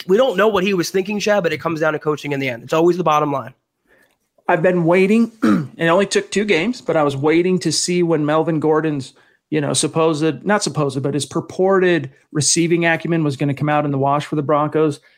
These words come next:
Speaker 2: 'cause that was a big reason that the proponents of the Melvin Gordon deal justified it was, well, he can, you know, he brings some receiving chops. He finally kinda cashed in on that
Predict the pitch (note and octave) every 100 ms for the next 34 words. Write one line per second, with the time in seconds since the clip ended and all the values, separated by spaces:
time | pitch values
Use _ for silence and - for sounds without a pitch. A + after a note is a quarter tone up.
0 | - D#3+ F3 F#3 F#3 C#3 D#3+ D#3+ C#3+ D3+
1 | C#3+ D3 C3+ C#3 C3 - C3+ - D3+ -
2 | A3+ A3 D3 D#3+ C#3+ D3 D3 C#3+ C#3 C#3+
3 | C#3 C3+ C#3 C3+ _ _ _ - G#3 -
4 | - D3+ C#3+ A#2+ D3 C#3+ D#3+ D#3+ D#3+ D#3+
5 | D#3 - G#3 F#3 E3 E3+ E3+ - - -
6 | D#3 C#3 - B3 F3+ - D3 C3+ - _
7 | _ _ _ - D#3 F#3 G#3+ A3 G#3 F#3
8 | G3 F#3+ - G3 F#3 - F#3 F3 D3+ D3
9 | C#3+